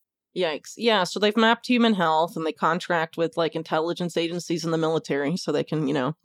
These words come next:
<laughs> like, drone bomb or find whoever they want, right? And so now we gotta, gotta map the human body too. Well, that's fun. Okay, so,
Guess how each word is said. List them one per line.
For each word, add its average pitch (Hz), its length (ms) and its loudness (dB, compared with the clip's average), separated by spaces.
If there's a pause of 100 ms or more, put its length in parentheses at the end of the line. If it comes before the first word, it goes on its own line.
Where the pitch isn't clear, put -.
(680)
<laughs> 214 280 2
like, 196 320 6
drone 190 320 4
bomb 170 300 6
or 175 80 4
find 170 300 2
whoever 165 300 4
they 156 120 4
want, 151 320 2
right? 131 400 -2
And 160 160 -6
so 160 140 -2
now 160 180 0
we 156 100 0
gotta, 151 380 -2 (760)
gotta 156 180 0
map 165 300 0
the 180 80 -2
human 170 320 -2
body 156 300 2
too. 156 460 -2 (180)
Well, 170 440 2 (140)
that's - 240 -2
fun. 143 400 -2 (180)
Okay, 214 340 2
so, 214 460 4